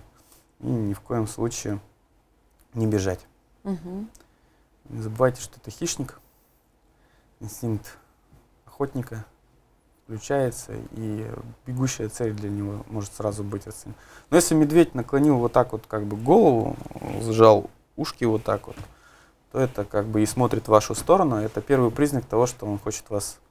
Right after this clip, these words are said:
Speaker 2: Попробовать.
Speaker 1: попробовать, да, ну, скажем так.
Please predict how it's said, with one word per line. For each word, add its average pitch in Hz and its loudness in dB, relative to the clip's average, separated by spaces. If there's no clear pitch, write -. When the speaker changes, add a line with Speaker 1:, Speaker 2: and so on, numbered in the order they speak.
Speaker 2:
Попробовать. 147 -10
Speaker 1:
попробовать, 107 2
да, 98 4
ну, 113 -6
скажем 104 -6
так. 98 -6